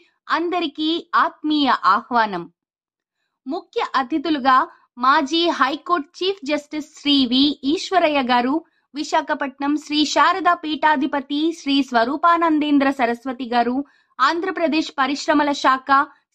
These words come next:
సమాచార సాంకేతిక శాఖ మంత్రివర్యులు శ్రీ గుడివాడ అమర్నాథ్ గారు, రాజ్యసభ సభ్యులు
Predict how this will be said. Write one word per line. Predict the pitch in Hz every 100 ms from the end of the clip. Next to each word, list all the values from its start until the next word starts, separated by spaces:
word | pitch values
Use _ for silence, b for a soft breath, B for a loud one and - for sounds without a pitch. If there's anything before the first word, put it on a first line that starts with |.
| 349
సమాచార | 359 403 403 359 330
సాంకేతిక | 320 277 311 339 285 285 294
శాఖ | 285 254 262 277
మంత్రివర్యులు | 269 254 269 269 262 269 254 202 b b _ -
శ్రీ | 330 247
గుడివాడ | 269 320 311 294 285 -
అమర్నాథ్ | 240 277 269 269 233
గారు, | 254 254 269 b b b
రాజ్యసభ | 254 320 359 392 392 302
సభ్యులు | 311 277 247 262